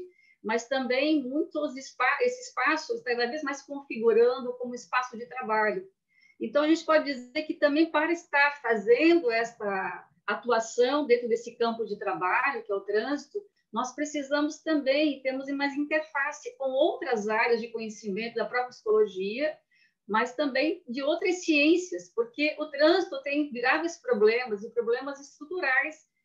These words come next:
que só a psicologia não dá conta. Então, nós temos uma interface com a medicina do tráfego, com o direito, com a pedagogia, com a questão da educação para o trânsito.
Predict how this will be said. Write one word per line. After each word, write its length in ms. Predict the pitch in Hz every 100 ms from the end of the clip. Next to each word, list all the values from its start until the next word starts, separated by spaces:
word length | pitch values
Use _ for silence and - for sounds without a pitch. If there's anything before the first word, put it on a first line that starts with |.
| _
que 120 | 262
só 220 | 277 320 330
a 40 |
psicologia 600 | 339 - 311 294 269 311
não 120 | 285
dá 140 | 254 226
conta. 500 | 226 190 175 170 165
Então, 220 | 165 196
nós 140 | 226
temos 180 | 269 254
uma 140 | 254 262
interface 560 | 269 269 - 262 262
com 60 | 233
a 20 |
medicina 320 | 226 - 233
do 120 | 226
tráfego, 640 | 269 254 233 220 220 - 196
com 60 | 202
o 80 | 214
direito, 800 | 247 254 240 220 214 208 202 - _ _ -
com 60 |
a 80 | 208
pedagogia, 1120 | 214 208 214 240 233 226 254 254 233 214 208 - _ _ _
com 80 | 220
a 60 | 220
questão 260 | 233 247
da 60 | 233
educação 720 | 226 233 233 233 - 254 247
para 180 | 220 202
o 80 | 202
trânsito. 800 | 240 247 240 208 208 - 208